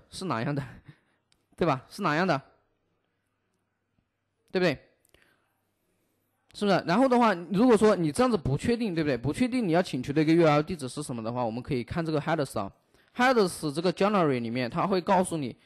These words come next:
我们这个要发送请求的一个U R L 地址是什么，然后请求的一个方式是什么，以及，对吧？我们请求投的一个内容有哪些，对吧？你是竖着的，对吧？点这个三个点，这个三个点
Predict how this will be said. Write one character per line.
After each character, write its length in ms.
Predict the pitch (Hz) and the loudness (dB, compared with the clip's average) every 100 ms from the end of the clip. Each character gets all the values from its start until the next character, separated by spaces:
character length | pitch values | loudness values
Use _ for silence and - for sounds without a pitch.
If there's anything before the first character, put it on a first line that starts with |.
| _ _ | _ _
我 140 | 143 | -2
们 100 | 147 | 0
这 80 | 156 | 2
个 340 | 208 175 - - | 4 4 2 2
要 160 | 196 | 2
发 200 | 180 185 | 4 4
送 220 | 196 220 | 4 0
请 180 | 190 135 | -2 -6
求 120 | 123 | -6
的 80 | 131 | -2
一 40 | 147 | 0
个 80 | |
U 160 | 156 170 | 2 4
R 100 | 160 | 4
L 60 | 156 | 2
地 140 | 196 | -2
址 140 | - | -10
是 120 | 120 123 | -10 -10
什 80 | |
么， 160 | 104 87 - _ _ | -10 -12 -16 _ _
然 120 | 135 | 0
后 60 | 180 | 0
请 180 | 170 | -2
求 120 | 131 143 | -4 -2
的 80 | |
一 40 | 156 | 0
个 80 | 170 | 0
方 240 | 185 175 | 0 -2
式 160 | 202 196 | -2 -6
是 140 | 180 | -6
什 80 | 131 | -6
么， 160 | 104 - _ - | -8 -10 _ -10
以 180 | 151 | -8
及， 260 | 135 151 202 | -6 -4 -2
对 140 | 190 | 2
吧？ 100 | 165 | 2
我 60 | 135 | 2
们 140 | 131 | 0
请 200 | 160 143 | -4 -6
求 140 | 123 151 | -4 -2
投 220 | 139 117 | -2 -2
的 100 | 131 | -2
一 80 | 131 | -2
个 80 | 143 | -4
内 160 | 180 | -2
容 180 | 147 98 | -4 -6
有 120 | 104 | -8
哪 120 | 104 | -8
些， 240 | 98 104 95 _ _ _ _ _ _ _ _ _ _ _ _ _ - | -10 -12 -14 _ _ _ _ _ _ _ _ _ _ _ _ _ -2
对 80 | 180 | 0
吧？ 80 | |
你 80 | 156 | 0
是 120 | 143 | -2
竖 160 | 180 247 | -4 -2
着 120 | 185 | 0
的， 120 | 131 | 0
对 120 | 104 156 | 0 -2
吧？ 200 | 135 - _ - | -2 -6 _ -4
点 120 | 151 | 0
这 60 | |
个 80 | 196 | 0
三 180 | - 220 | 0 0
个 120 | 226 | -2
点， 260 | - 113 95 _ _ _ _ _ _ _ | -2 -6 -12 _ _ _ _ _ _ _
这 100 | - | -4
个 40 | 240 | 0
三 180 | 233 240 | 0 0
个 100 | 262 | 0
点 300 | 160 113 | -2 -8